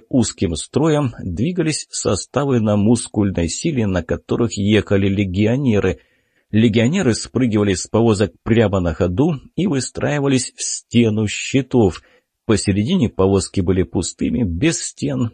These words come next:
поэтому легионеры просто перепрыгивали с центральных повозок на боковые, чтобы потом спрыгнуть на землю.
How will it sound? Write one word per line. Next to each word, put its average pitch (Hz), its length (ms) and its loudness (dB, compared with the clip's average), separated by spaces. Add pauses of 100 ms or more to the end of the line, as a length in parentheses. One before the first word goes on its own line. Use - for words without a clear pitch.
поэтому 156 480 -2
легионеры 107 560 0
просто - 440 -2
перепрыгивали 107 800 0 (220)
с - 200 -12
центральных 113 760 2
повозок 101 560 2
на 95 120 2
боковые, 113 520 0
чтобы 143 360 -2
потом 120 460 0
спрыгнуть 110 800 0
на 107 140 2
землю. 98 500 2